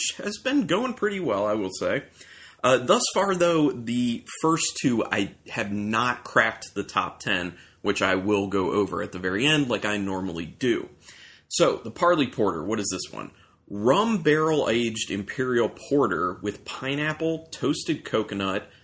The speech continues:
toasted almonds, and spices. Sounds very interesting. Those ingredients together could be amazing. And this is eleven point four percent alcohol, so I'm excited because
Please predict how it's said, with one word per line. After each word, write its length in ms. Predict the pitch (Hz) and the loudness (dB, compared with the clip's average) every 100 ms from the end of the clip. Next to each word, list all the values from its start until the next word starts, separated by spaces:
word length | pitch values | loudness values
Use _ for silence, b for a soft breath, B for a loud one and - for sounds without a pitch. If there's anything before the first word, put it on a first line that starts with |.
| b - | b -2
toasted 480 | 135 202 - 139 | 0 0 0 -2
almonds, 580 | - 120 123 101 95 98 - | 0 -2 0 0 -2 -4 -4
and 180 | 101 98 | -4 -4
spices. 960 | - - 101 107 - - - - - b b b b | -6 -4 -4 -2 -4 -8 -10 -10 -10 b b b b
Sounds 460 | - - 123 156 156 | -6 0 2 2 2
very 300 | 151 147 123 | 2 2 0
interesting. 600 | 127 131 - 131 123 - | -2 -4 -2 -2 -2 -2
Those 200 | 107 110 | -2 -2
ingredients 520 | 107 101 107 107 101 | -4 -4 -4 -4 -4
together 360 | - 101 101 92 | -4 -2 0 0
could 300 | - - 143 | -4 -2 -2
be 140 | 151 | 0
amazing. 600 | 147 113 95 95 95 95 B B B B | -2 0 -2 -2 -4 -4 B B B B
And 180 | 107 113 | 0 2
this 140 | 151 | 2
is 120 | 160 | 2
eleven 500 | 127 92 101 113 143 | 0 2 0 2 2
point 320 | 139 131 117 - | 0 -2 -6 -2
four 160 | 107 | -2
percent 380 | 107 107 98 90 | -2 -4 -4 -2
alcohol, 460 | 87 - 110 101 104 - | -2 -4 -2 -2 -2 0
so 260 | 92 - - | -2 -2 -2
I'm 220 | 120 185 | 0 0
excited 640 | 170 - 151 147 147 139 B B B | -2 -2 2 4 4 2 B B B
because 640 | 120 - 135 123 117 110 | -6 0 2 4 2 -2